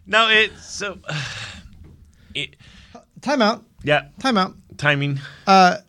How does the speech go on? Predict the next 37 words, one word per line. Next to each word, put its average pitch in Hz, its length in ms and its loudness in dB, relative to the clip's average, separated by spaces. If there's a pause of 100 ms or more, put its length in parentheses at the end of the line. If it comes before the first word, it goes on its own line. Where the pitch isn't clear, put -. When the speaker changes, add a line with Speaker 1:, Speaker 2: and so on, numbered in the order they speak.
(200)
Speaker 2:
you 196 180 2
were 294 80 2
gonna 254 160 2
get 196 140 -2
me 185 80 0
a 160 40 0
cup 160 160 -4
of 139 60 -12
coffee. 180 320 -6 (1500)
Speaker 1:
Oh. 143 60 -20 (600)
Speaker 2:
No, 214 100 4
it's 240 100 0
cool. 254 300 2
It's 214 160 -2
cool. 247 120 2
I'm 190 100 4
just 185 140 0
saying. 151 360 2 (420)
Speaker 1:
<laughs> - 420 -12
Speaker 2:
I'm 160 120 -2
just 175 180 -2
saying. 120 440 -2 (640)
All 156 120 -2
Speaker 1:
I 160 60 4
Speaker 2:
right. 165 80 0
Speaker 1:
was. 165 540 2
Speaker 2:
Let's, - 380 -4
let's 185 200 0
Speaker 1:
I 151 120 0
epically 156 640 -2
failed 156 400 -6
the 123 80 -12
coffee. - 580 -8
Speaker 2:
<laughs> - 40 -16 (840)
Anyway, 147 180 0
go 165 220 2
on. 131 200 2